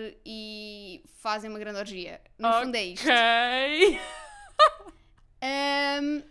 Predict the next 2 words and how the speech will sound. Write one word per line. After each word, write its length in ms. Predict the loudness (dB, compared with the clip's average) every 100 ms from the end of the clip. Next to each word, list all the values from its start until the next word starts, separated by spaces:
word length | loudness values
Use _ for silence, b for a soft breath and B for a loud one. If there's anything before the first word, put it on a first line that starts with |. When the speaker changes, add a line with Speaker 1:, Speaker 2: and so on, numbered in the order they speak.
| -20 _ _ -20 _ _ _ _ _ _ _ _ _ _ _ -10
Speaker 1:
é 580 | -6 -4 -2 -4 -6 -10 _ _
intenso. 760 | -6 -6 -6 -8 -6 -6 -8 -8